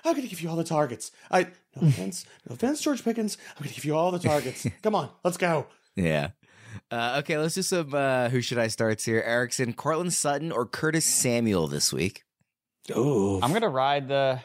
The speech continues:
Speaker 3: ride the wave with Curtis Samuel. He's just been, he's
Speaker 2: Nice.
Speaker 3: been really productive the last couple weeks, and I just think that he did this last year too. He started out really hot. He obviously fizzled out a little bit as the season went on, but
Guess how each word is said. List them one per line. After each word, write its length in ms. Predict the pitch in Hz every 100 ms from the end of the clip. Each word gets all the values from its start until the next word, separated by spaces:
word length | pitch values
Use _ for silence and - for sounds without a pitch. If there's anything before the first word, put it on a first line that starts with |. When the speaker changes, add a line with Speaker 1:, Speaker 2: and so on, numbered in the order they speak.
| - -
Speaker 3:
ride 200 | 131 147
the 40 |
wave 300 | 117 147 139
with 120 | 110
Curtis 260 | - 131 -
Samuel. 420 | 120 147 131 98
He's 140 | 98
just 180 | 110 -
been, 340 | 120 120 110 -
he's 80 | -
Speaker 2:
Nice. 160 | 85 78
Speaker 3:
been 140 | 127
really 140 | 139
productive 360 | 135 127 131 151
the 60 | 127
last 220 | 131 131
couple 160 | 135 120
weeks, 300 | 123 143 -
and 120 | 117
I 40 | 110
just 180 | 113
think 200 | 120 117
that 320 | 120 117 117 -
he 120 | _ 139
did 140 | 190
this 140 | 240
last 260 | 139 143 156
year 120 | 165
too. 260 | 139 135 147
He 60 |
started 280 | 139 135 123
out 200 | 123 131 -
really 220 | 143 127
hot. 420 | 110 120 139 - _
He 100 | -
obviously 300 | 123 117 127
fizzled 260 | 113 113 117
out 120 | 107
a 60 | 113
little 140 | 113
bit 60 | 113
as 80 | 104
the 60 |
season 200 | - 113
went 120 | 110 101
on, 240 | 107 113
but 240 | 107 101